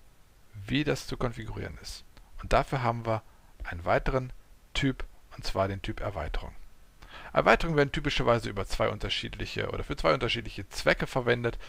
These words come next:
Zum einen für die Verwaltung, das heißt, nur nach Einchecken einer Management-Extension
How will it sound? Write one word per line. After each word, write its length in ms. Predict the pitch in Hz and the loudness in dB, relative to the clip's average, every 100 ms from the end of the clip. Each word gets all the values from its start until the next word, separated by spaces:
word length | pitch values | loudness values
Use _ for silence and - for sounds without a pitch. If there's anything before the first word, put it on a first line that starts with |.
| - | -6
Zum 180 | - 131 | -2 2
einen 220 | 113 120 | 2 2
für 140 | - 110 | -2 -4
die 80 | |
Verwaltung, 600 | 101 98 98 135 170 190 | -2 0 4 4 4 0
das 180 | 156 - | -2 0
heißt, 300 | 110 117 - | 0 0 -4
nur 340 | 123 127 180 202 | -4 0 2 6
nach 240 | 143 - - | 6 4 4
Einchecken 640 | 196 254 - - - 104 - - - - - | 4 4 2 0 0 -6 -8 -14 -16 -4 2
einer 300 | 127 123 107 | 4 4 2
Management-Extension 1040 | 131 180 170 123 113 - 127 117 110 117 | 4 4 4 2 -2 -2 -2 -2 -4 -6